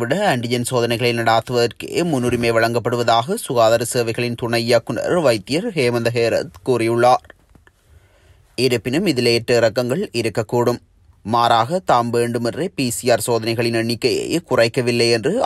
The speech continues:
அவர் வலியுறுத்தியுள்ளார். பி சி ஆர் சோதனை திறனை அதிகரிக்க நடவடிக்கை எடுக்கப்பட்டுள்ளதாகவும் தேவைப்படும் போது அதனை பயன்படுத்த முடியும் என்றும் அவர் குறிப்பிட்டுள்ளார். முப்பது வயதுக்கு மேற்பட்ட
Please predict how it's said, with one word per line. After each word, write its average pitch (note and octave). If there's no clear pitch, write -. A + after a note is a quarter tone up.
அவர் C#3
வலியுறுத்தியுள்ளார். A#2
பி B2+
சி -
ஆர் A2+
சோதனை A#2
திறனை A#2+
அதிகரிக்க A#2
நடவடிக்கை A#2+
எடுக்கப்பட்டுள்ளதாகவும் A#2
தேவைப்படும் A#2
போது A#2+
அதனை B2+
பயன்படுத்த A2+
முடியும் A#2
என்றும் A#2+
அவர் C3+
குறிப்பிட்டுள்ளார். A#2
முப்பது E3
வயதுக்கு A3+
மேற்பட்ட B2